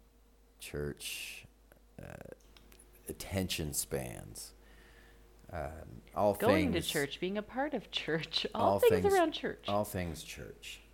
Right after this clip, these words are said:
Speaker 1: Got a couple articles here that we're gonna go over that are absolutely incredible and we're gonna talk about.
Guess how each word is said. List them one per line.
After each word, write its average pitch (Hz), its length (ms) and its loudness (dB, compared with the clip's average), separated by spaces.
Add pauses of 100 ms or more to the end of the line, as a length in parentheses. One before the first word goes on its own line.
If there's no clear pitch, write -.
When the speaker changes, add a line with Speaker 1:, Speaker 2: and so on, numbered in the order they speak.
(460)
Speaker 1:
Got 135 160 4
a - 20 2
couple 104 240 4
articles 87 440 6
here 82 160 0
that 78 200 -2 (540)
we're 76 120 -4
gonna 76 260 -4 (420)
go 85 220 4
over 76 260 0 (220)
that 78 100 -2
are 76 160 -2 (140)
absolutely 78 420 -6
incredible 78 480 -4
and 76 100 -6
we're 78 100 -6
gonna 73 120 -6
talk 82 280 -4
about. 76 320 -6